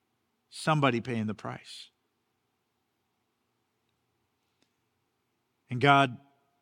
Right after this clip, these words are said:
while we wish it on no one, we're so grateful that there is punishment for those who fail to repent, for those who don't turn to you, who those who don't seek your face. And Father, for us,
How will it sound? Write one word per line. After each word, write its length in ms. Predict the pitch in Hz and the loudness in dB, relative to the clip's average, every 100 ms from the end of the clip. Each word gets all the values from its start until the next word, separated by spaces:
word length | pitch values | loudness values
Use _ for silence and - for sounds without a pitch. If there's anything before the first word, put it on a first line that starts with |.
| - | -6
while 220 | 131 139 | 0 2
we 100 | 143 | 2
wish 280 | 139 165 175 | 2 2 0
it 80 | 151 | 0
on 260 | 143 135 | -2 -2
no 180 | 135 135 | -4 -4
one, 380 | 123 113 117 110 _ - | -2 -4 -6 -12 _ -4
we're 100 | 131 | -4
so 260 | - 151 | -2 -2
grateful 580 | 123 113 147 175 170 139 | -2 -4 0 0 -2 -6
that 180 | 127 104 | -8 -6
there 180 | 123 120 | -6 -6
is 380 | 127 139 135 - | -4 -4 -4 -8
punishment 580 | - 120 113 - 110 - - - | -10 -8 -8 -8 -10 -10 -20 -10
for 120 | 131 | -4
those 460 | 120 143 139 135 | 2 4 4 0
who 120 | - 120 | -6 -8
fail 320 | 139 123 117 | -4 -4 -4
to 100 | 117 | -8
repent, 420 | 113 - 117 107 | -12 -8 -8 -6
for 80 | 127 | -2
those 340 | 139 147 151 - - | 2 4 2 -6 -6
who 100 | - | -2
don't 340 | 151 170 170 - | 4 6 4 -2
turn 300 | - 170 147 | -2 0 0
to 60 | |
you, 140 | 139 131 | -2 -2
who 160 | 135 | 0
those 320 | 139 151 151 - - - | 2 4 2 -2 -20 -8
who 80 | 147 | -2
don't 400 | 151 151 156 - - - | 4 4 2 -4 -18 -14
seek 540 | - - 190 160 143 | -10 -2 0 0 -2
your 160 | 151 135 | -2 -2
face. 640 | - 135 131 120 - - - _ _ _ _ _ _ _ _ _ _ _ _ _ _ _ _ _ _ _ _ - | -8 -14 -14 -14 -16 -18 -20 _ _ _ _ _ _ _ _ _ _ _ _ _ _ _ _ _ _ _ _ -12
And 100 | 120 | -2
Father, 300 | 143 143 151 | 2 2 0
for 220 | - 104 | -6 -6
us, 540 | 113 110 - - - | -6 -6 -12 -16 -20